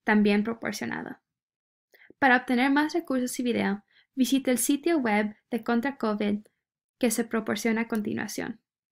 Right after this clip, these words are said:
Si tiene alguna pregunta o inquietud, no dude de envi-, enviarnos un correo electrónico a info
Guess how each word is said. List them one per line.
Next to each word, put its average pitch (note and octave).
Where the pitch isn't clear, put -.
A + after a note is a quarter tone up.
Si -
tiene C4
alguna C#4
pregunta B3
o A#3
inquietud, A#3
no C4+
dude B3
de A3+
envi-, G#3
enviarnos A3
un B3
correo C#4+
electrónico A3
a G#3
info C4+